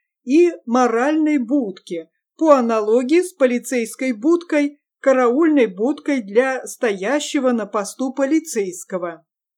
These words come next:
Эпиграф. В собственном сердце и уме человека должна быть внутренняя полиция.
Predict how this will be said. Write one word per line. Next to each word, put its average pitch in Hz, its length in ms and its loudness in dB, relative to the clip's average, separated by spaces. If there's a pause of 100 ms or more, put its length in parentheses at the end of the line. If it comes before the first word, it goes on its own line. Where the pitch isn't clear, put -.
(840)
Эпиграф. 208 720 -2 (480)
В - 60 -20
собственном 233 880 -2
сердце 339 680 -2
и 233 240 -4
уме 233 540 0
человека 220 840 -2
должна 220 680 0
быть 294 320 -4
внутренняя 240 880 0
полиция. 208 1000 -8